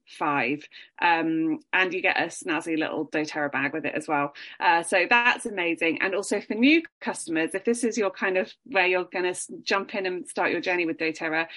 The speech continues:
you'll also, within this order, you'll also get your free, um, wholesale account and all the support from me and, and our team as well. Um, so that offer, particularly with the wild orange and copaiba, is not something that's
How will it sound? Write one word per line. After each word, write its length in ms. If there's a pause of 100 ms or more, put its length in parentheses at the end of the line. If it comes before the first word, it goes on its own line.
(160)
you'll 160
also, 540
within 360
this 200
order, 320
you'll 240
also 380
get 180
your 120
free, 440
um, 300
wholesale 440
account 340
and 120
all 120
the 120
support 420
from 360
me 180
and, 200
and 160
our 120
team 420 (680)
as 240
well. 380 (540)
Um, 680
so 540 (100)
that 240
offer, 240
particularly 720
with 160
the 80
wild 280
orange 260
and 160
copaiba, 500
is 160
not 220
something 180
that's 180